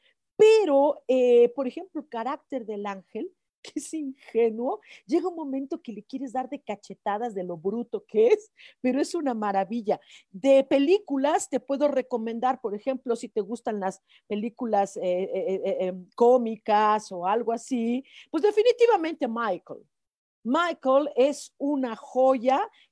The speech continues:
creo que la hay en, en, en, en YouTube o algo así. Matrix, eh,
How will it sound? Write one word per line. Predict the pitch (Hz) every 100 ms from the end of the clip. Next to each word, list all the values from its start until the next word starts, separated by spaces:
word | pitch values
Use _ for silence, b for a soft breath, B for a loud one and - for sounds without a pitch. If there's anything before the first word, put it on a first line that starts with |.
| -
creo | 269 302 302
que | 247
la | 196 190 170 202 277
hay | 320 254
en, | 196 190 185
en, | 185 175 180 180 180
en, | 175 165 -
en | 175 180 180 170 170
YouTube | 160 247 _ 208 269 208
o |
algo | 220 202
así. | 190 - 233 339 b b b
Matrix, | 320 403 370 - 311 349 - - _ _ _ _
eh, | 220 233 226 233 220